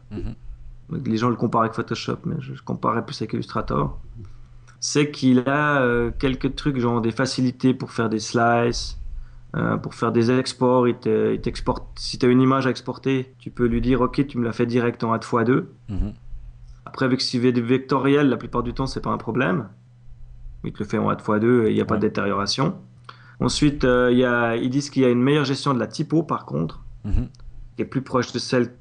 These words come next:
Speaker 2: qui est dans le browser, hein.
Speaker 1: Ouais, c'est ce qui revient souvent dans le, dans les comparatifs, c'est que le, la typo, elle est vraiment top, quoi.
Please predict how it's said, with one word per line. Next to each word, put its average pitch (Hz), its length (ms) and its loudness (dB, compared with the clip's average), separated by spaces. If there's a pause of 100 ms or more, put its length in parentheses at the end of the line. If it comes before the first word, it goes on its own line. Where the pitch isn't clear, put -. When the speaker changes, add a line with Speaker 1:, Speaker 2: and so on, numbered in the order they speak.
Speaker 2:
qui 127 100 -2
est 117 60 2
dans 117 180 2
le 120 80 2
browser, 113 360 2
hein. 135 300 0
Speaker 1:
Ouais, 117 100 0
c'est 107 80 -6
ce - 80 -12
qui 117 100 0
revient 104 220 2
souvent 110 400 -2
dans 95 160 -4
le, 92 320 -6
dans 92 120 -4
les 92 100 -6
comparatifs, 101 600 -2
c'est - 140 -12
que - 80 -12
le, 90 160 -6
la 90 140 -6
typo, - 320 -6
elle 92 60 -4
est 87 40 -6
vraiment 92 240 -8
top, 98 260 -12
quoi. 87 220 -14